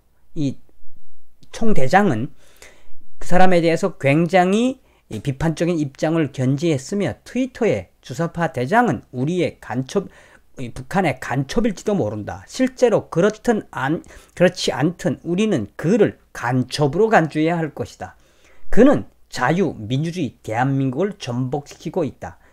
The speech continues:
그는 매우 위험하다"라고 신랄한 비판을 하기도 했다며, 또한 그는 미국의 칼럼니스트, 시사평론가, 변호사이며 특히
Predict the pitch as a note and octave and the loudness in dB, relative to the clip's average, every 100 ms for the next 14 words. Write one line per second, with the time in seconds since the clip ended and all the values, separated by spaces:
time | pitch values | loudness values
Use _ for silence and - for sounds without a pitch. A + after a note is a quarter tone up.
0 | _ - E3+ F3 A#2 G#2+ A2 B2 E3 G#3+ | _ -6 -4 -4 -8 -6 -2 0 0 -2
1 | - C3 B2 C#3 D#3+ E3 C#3 G#2 G2+ G#2 | -6 -6 -2 0 0 0 0 -4 -6 -6
2 | C3+ G3 G3 - _ _ - - - C#4+ | -4 -4 -4 -18 _ _ -18 -12 -2 0
3 | C#4 A3+ A#3 G#3 D3+ - D#3+ F3+ F3 F3 | 2 4 2 0 -6 -8 -4 -4 -2 -4
4 | E3+ F3+ E3 - G#3+ G#3 A#2+ - G#3+ A3+ | -2 -2 -2 -2 -4 -2 -4 -2 0 0
5 | D3+ F#3+ G3+ A#2 C#3 F3 E3+ - G3+ G3+ | 0 -2 0 -4 -4 -2 -2 -2 -4 -2
6 | G3 F#3 A3 - G#2+ - - _ _ - | -4 -6 -8 -6 -8 -8 -20 _ _ -8
7 | - F#3 - G3 G3+ G3+ C#3 G#2+ - - | -4 -4 -4 -4 -2 -2 -4 -8 -12 -4
8 | C3 D#3+ D#3+ D#3 F3+ G#3+ A#2+ - - _ | 0 0 0 -2 0 0 -2 -6 -20 _
9 | - C4 - A2+ | -8 -8 -6 -10